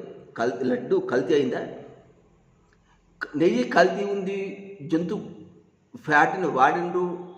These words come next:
నెయ్యిలో అనే వాదనలు, ఏది,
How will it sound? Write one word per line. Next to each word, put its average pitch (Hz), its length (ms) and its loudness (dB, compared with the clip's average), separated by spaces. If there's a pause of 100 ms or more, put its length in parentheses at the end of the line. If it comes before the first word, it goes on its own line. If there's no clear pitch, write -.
(160)
నెయ్యిలో 165 580 -2 (180)
అనే 143 600 0
వాదనలు, 160 540 0 (1200)
ఏది, 170 240 4